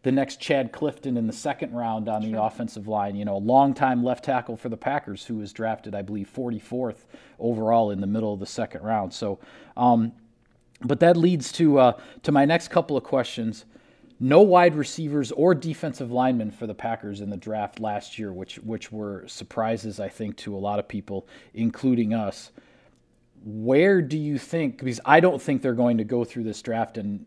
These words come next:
Speaker 1: not take another wide receiver again or not take another defensive lineman again, but where do you think maybe those picks fall for the Packers?
Speaker 2: So let me say this.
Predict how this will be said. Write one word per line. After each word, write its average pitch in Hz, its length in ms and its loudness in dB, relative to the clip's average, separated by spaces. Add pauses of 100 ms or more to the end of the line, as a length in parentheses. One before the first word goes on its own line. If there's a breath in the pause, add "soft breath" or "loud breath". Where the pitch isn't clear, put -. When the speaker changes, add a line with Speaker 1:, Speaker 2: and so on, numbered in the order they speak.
(120)
Speaker 1:
not 127 340 2
take 120 200 -4
another 107 260 -6
wide 101 300 -6
receiver 98 420 -12
again 101 340 -8
or 110 160 -6
not 117 360 0
take 120 180 -6
another 104 260 -6
defensive 98 520 -12
lineman 120 360 0
again, 92 360 -12 (640 soft breath)
but 127 100 4
where 135 320 6
do 147 80 0
you 131 120 0
think 127 360 -2
maybe 110 300 -2
those 101 260 -10
picks - 320 -14
fall 101 280 -6
for - 140 -18
the 85 80 -18
Packers? - 420 -18
Speaker 2:
So 185 120 -2
let 202 180 6
me 233 100 4
say 175 260 0
this. 139 360 -2